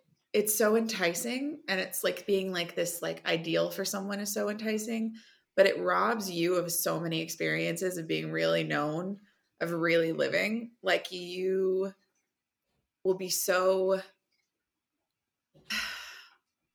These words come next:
like, ideally in a relationship, you would be allowed to screw up, and the other person would be able to help you navigate that.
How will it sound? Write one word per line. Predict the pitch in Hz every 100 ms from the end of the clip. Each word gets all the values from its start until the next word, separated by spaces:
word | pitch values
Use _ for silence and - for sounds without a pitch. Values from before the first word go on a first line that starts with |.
| _ _
like, | 208 202
ideally | 202 202 202 277 240 180 170
in | 170
a |
relationship, | 170 175 190 190 165 170 165
you | 175 185
would | 185
be | 180
allowed | 170 175 202 233
to | 214
screw | 196 - 175
up, | 165 165 -
and | 180 170
the | 170
other | 170 170
person | 170 196 202 175
would | 180 175
be | 170 175 170 -
able | 175 175
to | 175 170
help | 165 170 170
you | 165 165 156 165 - _ - - _ _ _ _
navigate | 202 208 175 170 - -
that. | - -